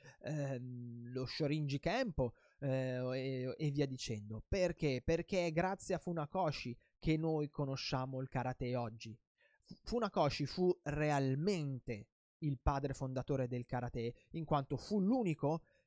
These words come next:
che ebbe le palle di prendere Baracca e Burattini, uscire dall'isola di Okinawa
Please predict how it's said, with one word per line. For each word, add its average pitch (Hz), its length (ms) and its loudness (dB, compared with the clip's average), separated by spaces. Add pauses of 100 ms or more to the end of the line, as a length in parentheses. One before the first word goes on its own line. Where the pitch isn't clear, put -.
che 151 440 0
ebbe 139 400 0
le 135 140 0
palle 131 720 0 (180)
di 151 640 -4 (320)
prendere 135 600 2
Baracca 175 380 0
e 165 40 2
Burattini, 147 800 0 (100)
uscire 165 800 0
dall'isola 123 640 4
di 117 80 -4
Okinawa 113 640 -4